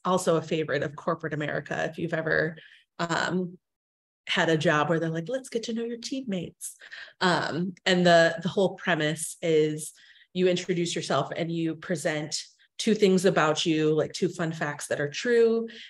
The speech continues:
and one that is a lie. And then everybody kind of has to guess which one of those is the lie. Um, and I really liked the idea of that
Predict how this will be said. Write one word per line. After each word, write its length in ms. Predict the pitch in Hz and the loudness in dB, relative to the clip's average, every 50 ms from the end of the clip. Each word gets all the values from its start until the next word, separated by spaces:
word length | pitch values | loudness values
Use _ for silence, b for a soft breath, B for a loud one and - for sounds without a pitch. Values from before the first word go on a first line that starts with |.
| B | B
and 180 | - 165 170 160 | 2 2 4 4
one 220 | 160 160 165 160 | 4 4 2 2
that 120 | 160 156 147 | 2 2 2
is 200 | 156 147 - - | 2 0 0 -2
a 40 | |
lie. 580 | 156 147 151 135 117 123 131 131 147 165 175 175 - | -2 0 0 2 2 0 -2 -2 -4 -4 -6 -6 -6
And 140 | - 165 165 | -6 -4 -2
then 240 | 160 156 151 156 | -2 -2 -2 -2
everybody 440 | - - 160 165 165 165 170 156 160 | -2 -2 -2 -2 0 0 0 -2 -2
kind 220 | 151 - - 156 156 | -4 -6 -6 -6 -6
of 80 | 147 | -6
has 380 | - - 127 123 - 139 139 - | -4 -6 -6 -6 -6 -8 -6 -6
to 80 | - | -4
guess 580 | 147 139 151 135 131 147 143 - - - - - B B B B _ | -4 -2 0 0 0 0 -2 -4 -6 -8 -8 -12 B B B B _
which 320 | - 175 185 175 180 - | 0 2 2 2 2 0
one 160 | 175 160 151 | 0 0 0
of 120 | 151 143 143 | 0 -2 -2
those 420 | 160 170 156 151 156 151 147 - | 0 0 0 0 0 -2 -4 -6
is 220 | - - 170 147 - | -6 -6 -8 -6 -6
the 120 | - 143 | -6 -4
lie. 460 | 147 147 127 127 - - 185 196 196 - _ _ _ _ _ _ _ _ _ _ _ _ _ _ _ _ _ - | -2 -2 0 0 0 0 -2 -2 -4 -6 _ _ _ _ _ _ _ _ _ _ _ _ _ _ _ _ _ -2
Um, 420 | - 185 170 151 143 - - 175 170 B B B B B B B | 0 2 2 2 0 0 -2 -2 -4 B B B B B B B
and 100 | - 190 | 0 2
I 60 | 196 196 | 4 6
really 280 | 190 185 185 185 180 | 6 6 6 6 6
liked 380 | 175 170 156 151 156 - - - - | 6 4 4 2 0 -4 -4 -4 -4
the 160 | 165 165 - | -4 -2 0
idea 520 | - 165 165 156 170 175 165 165 160 - | 0 0 0 0 2 4 4 4 4 4
of 140 | - 143 143 | 0 -2 -2
that 280 | 147 151 113 117 - | -2 -2 -2 -2 -4